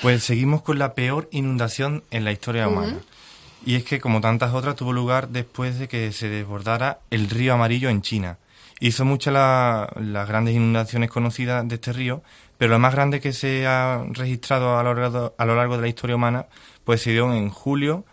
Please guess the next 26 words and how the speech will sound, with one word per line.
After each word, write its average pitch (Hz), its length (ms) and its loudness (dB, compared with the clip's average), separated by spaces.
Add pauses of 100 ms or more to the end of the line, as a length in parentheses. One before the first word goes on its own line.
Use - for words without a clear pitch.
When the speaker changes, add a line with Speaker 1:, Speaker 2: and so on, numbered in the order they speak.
(120)
Speaker 1:
de, 107 760 -2
eh, 92 640 -6
de 101 140 -4
julio 120 380 -2
a 117 40 0
noviembre, 120 540 -2 (680)
o 101 60 -12
sea, 101 160 -4
varios 104 260 -2
meses, 120 460 0
Speaker 2:
Sí. 185 280 -4 (540)
Speaker 1:
en 139 140 2
el 139 100 4
año 165 360 6
mil 151 260 4
novecientos 139 400 0
treinta 120 320 -4
y 107 80 -4
uno, 110 180 -4
terminando 107 460 -2
entonces 131 380 -2
con 120 160 -2
la 107 80 0
vida 123 220 0
de 117 100 -2
entre 110 420 -2